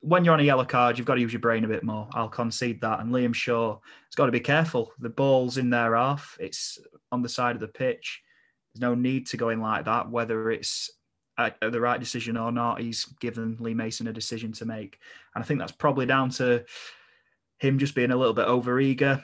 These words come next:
trying to show that he's still committed to the cause, but overdoing it a little bit by putting in a tackle that he didn't need to make. And, and that puts us in a difficult position.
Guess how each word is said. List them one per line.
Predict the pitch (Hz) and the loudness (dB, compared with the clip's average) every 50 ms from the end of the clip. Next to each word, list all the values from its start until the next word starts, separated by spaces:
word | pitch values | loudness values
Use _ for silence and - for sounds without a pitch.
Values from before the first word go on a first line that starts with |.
| - - | -8 -4
trying | - - 127 123 | 0 2 4 4
to | 123 | 2
show | 120 - 135 127 127 | 2 2 0 2 2
that | 123 | 0
he's | 104 - - | -2 -4 -4
still | - - 131 123 | -4 -2 -2 -2
committed | 123 - 131 131 131 - 151 | -4 -2 -2 0 0 -2 -4
to | - - | -6 -8
the | 117 117 | -8 -8
cause, | - - 120 120 120 117 | -4 -2 0 0 0 0
but | - - 117 | -2 -2 -2
overdoing | 117 120 110 117 110 117 117 117 117 | -2 -2 -2 -4 -4 -4 -2 0 0
it | 117 107 | -2 -2
a | 85 - | -2 -4
little | 117 110 82 110 | -4 -4 -6 -6
bit | 101 113 110 90 - | -6 -6 -6 -6 -8
by | - 110 107 107 | -8 -6 -6 -6
putting | 110 - - - - 110 | -8 -8 -10 -10 -8 -8
in | 113 110 | -8 -8
a | 113 107 | -8 -10
tackle | - - 117 113 - - 113 113 | -8 -8 -8 -8 -8 -8 -8 -6
that | 104 | -6
he | - | -6
didn't | 110 117 110 107 | -6 -6 -4 -4
need | 113 113 107 | -6 -6 -6
to | - - | -6 -4
make. | 117 120 123 120 113 - | -2 0 0 -2 -2 -4
And, | 123 113 113 - | -8 -8 -6 -6
and | - 120 | -2 -2
that | 127 - - | -2 -2 -2
puts | - 131 - - - | -6 -8 -6 -6 -8
us | 120 113 117 | -8 -6 -4
in | 120 | -4
a | 120 | -4
difficult | 107 120 110 - 117 - 117 - - | -4 -6 -8 -10 -8 -8 -8 -8 -8
position. | - 113 117 113 113 - - 113 110 | -8 -6 -6 -6 -6 -6 -8 -10 -12